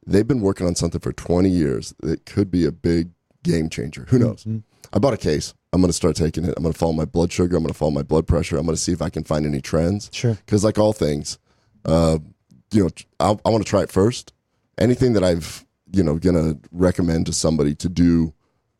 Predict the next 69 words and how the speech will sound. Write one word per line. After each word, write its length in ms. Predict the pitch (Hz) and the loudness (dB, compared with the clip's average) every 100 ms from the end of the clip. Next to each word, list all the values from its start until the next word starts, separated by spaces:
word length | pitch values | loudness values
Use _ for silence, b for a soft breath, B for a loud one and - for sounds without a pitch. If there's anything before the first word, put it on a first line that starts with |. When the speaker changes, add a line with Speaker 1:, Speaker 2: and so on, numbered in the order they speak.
| - | -2
Speaker 1:
all 180 | 87 90 | 2 2
the 80 | 87 | 0
biohacks 640 | 78 82 80 78 76 - | 0 0 0 -2 -4 -4
and 80 | 73 | -2
everything, 420 | 73 - 73 71 | -2 -2 -2 -2
I'm 60 | 71 | -4
not 120 | 76 | -6
gonna 120 | 78 | -4
have 100 | 78 | -6
somebody 260 | - 76 73 | -4 -4 -2
else 120 | 71 | -4
try 240 | - 71 69 | -4 -4 -4
it. 160 | 65 | -6
I 40 | 80 | -6
mean, 120 | 78 | -2
I 40 | |
wanna 160 | 87 82 | -2 -2
try 200 | - 71 | -2 -2
it 80 | - | 0
first 240 | 73 - | -2 -2
and 80 | 73 | -4
see 80 | 67 | -2
what 120 | 87 | -2
happens. 320 | 57 57 - | -4 -6 -2
So 80 | 90 | 2
we'll 140 | 120 | 2
see 140 | - 143 | 4 2
what 120 | 92 | 2
happens 380 | 90 - 92 85 | 0 0 -2 -2
with 120 | 82 | -2
this 180 | 80 78 | -2 0
art-, 240 | 82 - B B - | -2 -4 B B -2
with 100 | 95 | 0
this 180 | 92 - | 0 -2
Arterisol. 720 | - - - 107 95 - 69 76 | -2 -2 0 2 2 -2 -2 -2
But 120 | 80 | 0
there's 160 | 92 | 0
a 60 | 87 | 0
great 240 | 90 92 | 0 0
example. 560 | 98 85 85 90 90 - _ _ _ _ 117 | 0 0 -2 -2 -4 -6 _ _ _ _ 2
Oh, 160 | 107 | 4
and 80 | 98 | 4
the 60 | 101 | 4
reason 240 | 120 107 | 4 4
why 120 | 101 | 4
they 100 | 90 | 2
couldn't 240 | - 101 90 | 2 2 2
go 100 | 87 | 2
the 80 | |
drug 240 | 82 82 80 | 2 0 2
route, 180 | 73 58 | 0 0
I'm 120 | 82 | -2
leaving 220 | 82 82 | -2 -2
something 280 | 78 78 76 | -6 -4 -4
out, 240 | 76 - | -2 -4
is 160 | 78 78 | -6 -6
that 100 | 80 | -6
they 120 | 78 | -4
couldn't, 480 | - 87 71 - - - | -2 -4 -4 -8 -14 -4
um, 400 | 80 78 78 - _ | -4 -2 -6 -12 _
their 140 | - - | -6 -6
patent 340 | - 67 82 | -4 -4 -4
would 140 | 73 - | -6 -6
be 100 | 76 | -8
too 180 | - | -4
easy 220 | 69 80 76 | -4 -6 -8
to 80 | |
be 60 | 71 | -8
compromised. 640 | - 78 - - 60 - | -10 -12 -12 -14 -14 -20